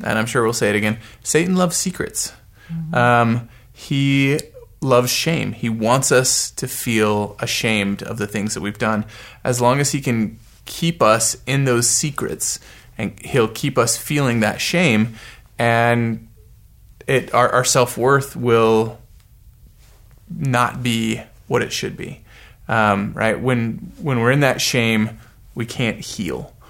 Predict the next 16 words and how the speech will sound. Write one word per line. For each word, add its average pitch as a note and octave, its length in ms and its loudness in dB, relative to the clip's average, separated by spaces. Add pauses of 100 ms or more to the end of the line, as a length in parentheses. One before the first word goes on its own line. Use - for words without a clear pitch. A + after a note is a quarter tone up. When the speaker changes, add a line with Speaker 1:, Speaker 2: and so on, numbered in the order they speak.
(160)
Speaker 1:
Uh, G#2 400 -2
we G2+ 80 -4
can't G#2+ 360 -4
recover. G2+ 640 -4 (420)
And A#2+ 160 0
so, B2 680 6 (300)
uh, A2 580 4 (640)
we, B2+ 600 4
we B2 160 0
need C3 240 0
to A#2+ 60 0
share A#2+ 500 4
to A#2+ 120 -6
shed A#2 240 0
a A2 40 2
light G#2+ 380 -2